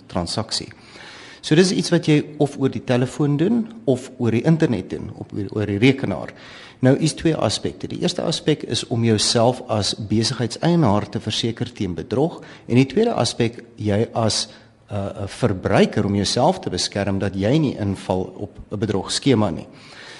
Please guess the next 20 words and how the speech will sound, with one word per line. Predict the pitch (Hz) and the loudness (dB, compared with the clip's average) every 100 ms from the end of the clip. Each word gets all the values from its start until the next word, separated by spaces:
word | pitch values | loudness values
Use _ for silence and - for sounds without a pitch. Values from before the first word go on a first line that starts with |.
| - | -8
So | - | -2
vir | 202 269 | 0 0
'n | 220 | 2
besigheidseienaar | 113 131 220 220 - 151 147 143 | 2 4 2 0 0 0 2 2
om | 135 | 2
homself | 113 - 113 110 | 0 0 0 -2
te | 120 | -4
verseker, | 104 - 104 104 107 | -4 -2 -2 -2 -2
sê | - 165 | -2 -2
ek | - | -4
altyd | 160 151 | -4 -4
vir | - | 0
die | 127 | 0
mense, | 98 98 - | 0 -2 -2
gaan | 117 127 120 | -4 -4 -4
kyk | - 190 190 - - - _ _ | 0 0 0 -8 -18 -20 _ _
met | - 123 120 | 2 2 4
wie | 107 147 | 2 2
werk | 95 98 101 - | 2 2 0 -2
jy. | - - | -10 -12